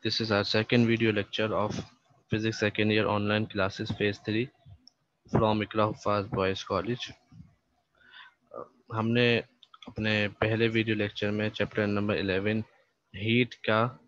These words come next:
पहला part complete किया था, जिसमें हमने एमसीक्यूज़ की revision की थी और मैंने आपको कुछ topics भी बीच में बताए थे कि जो शामिल नहीं है कंडेंस syllabus में। उम्मीद है मुझे कि आपको वो एमसीक्यूज़ समझ आ गए होंगे। ये हमारा second part है chapter eleven heat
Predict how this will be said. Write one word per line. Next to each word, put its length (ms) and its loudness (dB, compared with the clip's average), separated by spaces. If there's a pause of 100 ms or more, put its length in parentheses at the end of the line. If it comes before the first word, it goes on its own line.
(480)
पहला 260 4 (140)
part 360 0 (320)
complete 420 0
किया 200 2
था, 320 0
जिसमें 280 -2
हमने 220 2
एमसीक्यूज़ 540 -2
की 160 0
revision 300 -2
की 200 -6
थी 160 -6
और 100 2
मैंने 220 0 (120)
आपको 140 -6
कुछ 280 -8
topics 340 0
भी 80 -2 (120)
बीच 160 -6
में 100 0
बताए 260 0
थे 120 -6
कि 100 -4
जो 240 -4
शामिल 320 -2
नहीं 160 -2
है 160 -2
कंडेंस 440 -2
syllabus 460 -2
में। 80 -2 (840)
उम्मीद 300 2
है 60 6
मुझे 240 2 (220)
कि 80 0
आपको 360 0
वो 160 -4 (580)
एमसीक्यूज़ 440 -4
समझ 300 -2
आ 120 4
गए 120 0
होंगे। 300 -4 (580)
ये 120 0
हमारा 320 2
second 380 -2
part 240 0
है 60 -4
chapter 300 -2
eleven 380 0
heat 320 -4